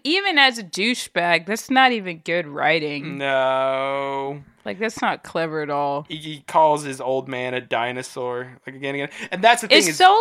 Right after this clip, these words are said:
Speaker 1: like, childish. It's not, it's supposed to be rated R.
Speaker 2: That's what I was about to get into, is the fact that it's a rated R animated film, and you're s-, and you still hired kid writers. It's like,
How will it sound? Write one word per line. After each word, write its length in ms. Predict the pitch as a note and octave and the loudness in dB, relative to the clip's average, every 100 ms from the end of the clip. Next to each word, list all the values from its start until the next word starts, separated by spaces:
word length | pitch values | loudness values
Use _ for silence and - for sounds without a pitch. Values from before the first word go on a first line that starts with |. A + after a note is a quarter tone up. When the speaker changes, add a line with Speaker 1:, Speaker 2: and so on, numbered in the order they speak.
| A#4 | 4
Speaker 1:
like, 120 | A#3 G3 | 2 -2
childish. 760 | - G#3+ A#3+ C#4 G3 D#3+ - | 0 6 6 6 2 -4 -8
It's 160 | G#3 - | -12 -2
not, 220 | C4 D#4 | 2 2
it's 260 | - D#4 - | 0 -4 -4
supposed 380 | D4+ G#4 A#4+ A4+ | -4 0 2 2
to 40 | |
be 60 | D#4+ | 2
rated 400 | F#4 D#4+ C#4 G#3+ | 2 2 4 6
R. 400 | B3+ G3 E3 G3 | 6 6 6 8
Speaker 2:
That's 260 | A3 A3+ | 8 8
what 220 | G3+ G#3+ | 4 4
I 140 | F#3 E3+ | 6 4
was 160 | E3 | 2
about 240 | E3 D#3+ D#3 | 2 2 2
to 80 | D#3+ | 0
get 160 | D3+ | 0
into, 400 | D#3 D3+ - C#3 | 0 -2 -4 -2
is 80 | C#3+ | -2
the 80 | D#3+ | 0
fact 300 | - F3+ F3+ | 4 4 4
that 120 | E3+ | 0
it's 100 | D#3 | 0
a 40 | D3 | -4
rated 540 | C#3+ D3+ F3 G#3 G3 | -2 2 2 2 4
R 220 | F#3 F3 | 6 6
animated 600 | D#3 D#3+ E3+ E3 E3 D#3 | 4 0 -2 -2 -2 -4
film, 460 | D3+ F3 D#3+ D3 D3+ - | -4 -2 0 0 -4 -2
and 220 | F3+ F3+ | 0 2
you're 80 | F3+ | -2
s-, 180 | - - | -2 -4
and 160 | G3 G3 | -2 0
you 80 | G3 | -4
still 320 | - G3+ G3 | 4 6 8
hired 420 | G3 F#3 F3+ F3+ | 8 8 6 2
kid 220 | - F3 | 0 0
writers. 680 | E3+ G3 G3 C#3+ C3+ C#3 C#3 | 4 4 4 0 -4 -8 -8
It's 200 | D#3 D#3+ | -12 0
like, 220 | F3+ E3+ | 0 0